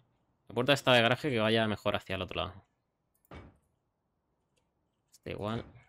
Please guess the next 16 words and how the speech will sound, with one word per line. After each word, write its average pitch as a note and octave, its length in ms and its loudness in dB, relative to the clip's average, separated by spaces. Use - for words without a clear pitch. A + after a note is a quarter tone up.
Y - 80 -14
aquí G#2 840 0
puerta G2+ 180 -6
de - 60 -6
garaje - 180 -10
también. - 340 -10
Vale, G2+ 160 4
vamos B2 140 0
a - 20 -4
hacer C3+ 160 2
los A#2+ 160 4
armarios F#2+ 600 -2
exteriores. - 760 -10
Seguimos G#2+ 260 -2
para G2+ 200 2
adelante. C3+ 300 0